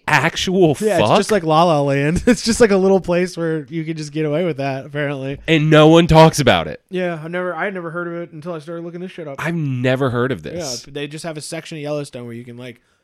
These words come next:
Speaker 2: essentially go murder someone if you wanted to. I'm surprised it's not, like, our suicide <laughs> forest, but it's just the murder forest.
Speaker 1: Oh my
Speaker 2: <laughs>
Speaker 1: God.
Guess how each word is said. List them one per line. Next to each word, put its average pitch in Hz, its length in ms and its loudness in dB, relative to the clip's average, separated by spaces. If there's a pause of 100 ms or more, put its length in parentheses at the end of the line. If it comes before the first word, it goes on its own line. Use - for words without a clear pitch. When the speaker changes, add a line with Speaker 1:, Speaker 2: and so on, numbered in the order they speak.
(640)
Speaker 2:
essentially 117 480 -10
go 151 140 -6
murder 143 300 -8
someone 123 320 -16
if 117 140 -18
you 123 80 -14
wanted 123 280 -14
to. 117 240 -18 (720)
I'm 143 120 -10
surprised 165 400 0
it's 156 120 -10
not, 170 120 -8
like, 151 160 -6
our 135 80 -4
suicide 151 540 0
<laughs> - 0 -
forest, 214 360 2
but 175 100 -6
it's 151 120 -8
just - 200 -12
the 135 80 -12
murder 151 300 -4
forest. 208 600 -4
Speaker 1:
Oh 113 240 -4
my 82 240 -6
Speaker 2:
<laughs> - 20 -14
Speaker 1:
God. 98 960 -4